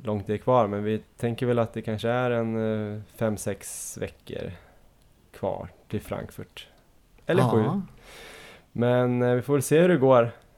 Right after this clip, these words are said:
Speaker 1: Om jag får sova, om jag kan träna och känner mig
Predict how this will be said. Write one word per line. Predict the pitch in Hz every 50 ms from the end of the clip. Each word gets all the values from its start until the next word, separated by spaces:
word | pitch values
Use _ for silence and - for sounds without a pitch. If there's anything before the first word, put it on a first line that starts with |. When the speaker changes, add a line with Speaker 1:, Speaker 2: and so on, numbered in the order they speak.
| _ - _ _
Speaker 1:
Om | 117 120 117 117
jag | 117 117 113
får | - 123 120 117
sova, | - - 120 113 107 104 92 98 101 101
om | 101 101 104 101
jag | 101 98 -
kan | - 107 104 104
träna | 95 - 101 101 95 90 87 90 90 90
och | 95 92 92 98 87 - - _
känner | - - - 101 98 98
mig | 95 95 92 90 92 101